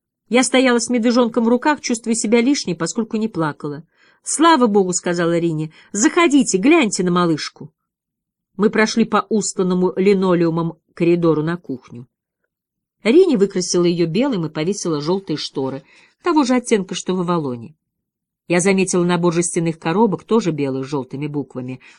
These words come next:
Мука, сахар, кофе, чай. Я понимала, что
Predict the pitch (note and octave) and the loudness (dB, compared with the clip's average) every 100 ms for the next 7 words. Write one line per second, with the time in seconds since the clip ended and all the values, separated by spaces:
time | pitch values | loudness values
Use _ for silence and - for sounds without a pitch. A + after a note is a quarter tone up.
0 | - D4 - D#3 F3 - _ _ _ _ | -6 -6 0 0 0 -6 _ _ _ _
1 | - A#3 G3 - G3 - A3 F#3+ G3+ - | -2 0 0 -4 -10 0 0 2 -4 -2
2 | F#3 F3+ F#3+ _ _ _ _ _ _ _ | -2 -2 -6 _ _ _ _ _ _ _
3 | - C#4 F#4 F#4+ F4 F#3 - F#3 E3+ | -2 2 4 4 2 2 0 0 0